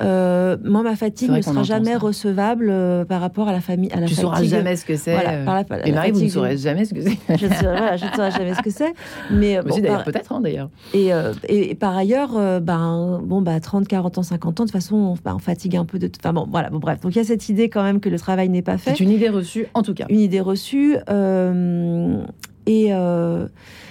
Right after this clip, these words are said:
Speaker 1: mais la question que j'ai
Speaker 2: L'égoïsme.
Speaker 1: posée dans, dans, dans Vieille Fille aussi, c'était de, de se dire, moi, il y a une question qui n'est jamais posée et qui me paraît intéressante à,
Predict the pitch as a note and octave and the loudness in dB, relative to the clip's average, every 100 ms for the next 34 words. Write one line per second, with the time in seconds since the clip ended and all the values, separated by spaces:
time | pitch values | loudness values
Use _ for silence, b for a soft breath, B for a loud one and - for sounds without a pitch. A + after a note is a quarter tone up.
0 | B - G#3 G#3 G#3+ A3+ C4+ B3+ - A3 | B 0 2 2 0 -2 2 2 2 2
1 | A3+ G#3 G#3 G3+ G3 F3 G3+ G3+ G3+ - | 0 0 0 0 -2 0 0 2 0 0
2 | C#4+ A#3+ G#3 C#4 A3 - A#3 G3 G3+ F#3 | 0 0 0 -2 -4 -2 -2 0 0 2
3 | F#3+ F#3+ F#3 F3+ B3 D#4 B3+ G3 - - | 0 0 -2 0 2 2 0 -2 -6 -16
4 | - - - A#3 A#3 G3+ G#3+ G#3 A#3 G#3+ | -16 -8 -2 2 2 2 0 0 -2 0
5 | F#3 G3+ A3+ A3 G#3+ G#3 G#3+ G3+ F#3+ F3+ | 0 2 2 2 0 2 0 0 -4 -2
6 | F3+ F#3 F3+ F3 F3 F3+ F3 D#3+ D#3 | 0 0 0 -2 -2 -2 0 0 0